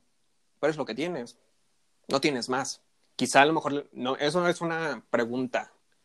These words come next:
a u-, ustedes, público, y a te-, a también sin, es eso, ok, pero si solamente te están ofreciendo ese contenido extranjero, pues, ¿cómo pides más contenido nacional? ¿No?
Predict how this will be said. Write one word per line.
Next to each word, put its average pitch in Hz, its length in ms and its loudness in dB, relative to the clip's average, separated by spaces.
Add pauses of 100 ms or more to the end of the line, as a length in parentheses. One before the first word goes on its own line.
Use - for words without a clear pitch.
(180)
a 104 160 0
u-, 104 180 0
ustedes, 117 440 4
público, 123 580 6
y 113 140 4
a 127 80 -4
te-, 107 160 -2
a 113 240 -6
también 113 340 -2
sin, 113 320 -2 (800)
es - 180 4
eso, 185 300 6
ok, 113 140 -2 (280)
pero 117 140 -2
si 123 120 -2
solamente 151 440 2
te - 80 -14
están 139 180 -2
ofreciendo 135 640 -2
ese 131 260 -4
contenido 123 380 -2
extranjero, 123 540 -4
pues, - 180 -14
¿cómo 131 300 0
pides 120 320 2
más 127 240 0
contenido 110 440 -2 (200)
nacional? 113 640 2 (400)
¿No? 120 280 2